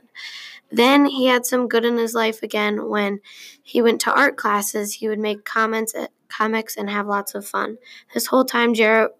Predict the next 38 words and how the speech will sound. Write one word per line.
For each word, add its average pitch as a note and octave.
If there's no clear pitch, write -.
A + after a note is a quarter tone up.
would G#3+
visit A3+
his A3+
mom G#3
periodically G#3
and G3
began G3+
to G3+
hate G3
her. -
The B3
reading C#4
ended A#3
off A3
on G#3+
a G3+
high G#3
note A3
when G3+
Ja G#3
graduated G#3
eighth G#3
grade G#3
and G3+
he G3+
realized G3+
he G#3
wasn't G#3+
the G#3+
only G3+
one G3
who A#3+
wasn't G#3+
living G3+
with F#3+
his G3
real G3+
parents. -